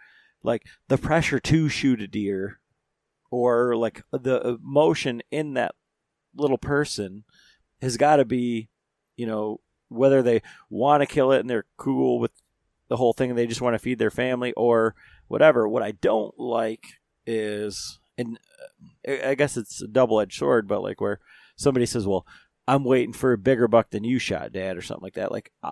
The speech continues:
the biggest buck that I've ever killed in my life, I'm fully content on never even seeing another deer bigger than that. I, like, understand, like, what happened. So, like, like I say, every time a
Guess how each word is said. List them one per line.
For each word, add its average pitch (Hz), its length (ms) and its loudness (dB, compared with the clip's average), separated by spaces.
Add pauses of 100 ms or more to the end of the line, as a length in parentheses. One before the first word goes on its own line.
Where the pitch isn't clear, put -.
(120)
the 120 160 0
biggest 190 320 -2
buck 165 200 2
that 120 100 0
I've 156 140 6
ever 143 200 -2
killed 147 220 0
in 117 60 -10
my 120 120 0
life, 120 260 4
I'm 120 260 -4
fully 139 460 -2
content 123 440 -4
on 113 220 -6
never 123 320 0
even 117 300 -6
seeing 135 480 -6
another 110 280 -4
deer 110 260 -6
bigger 107 260 -4
than 98 180 -12
that. 90 200 -10
I, 113 120 0
like, 147 300 2
understand, 120 840 -4 (160)
like, 95 240 -8
what 107 400 -2
happened. 98 640 -10 (600)
So, 127 500 2 (420)
like, 123 380 -4 (560)
like 143 180 2
I 143 40 2
say, 135 220 2
every 170 240 4
time 190 360 0
a 120 100 0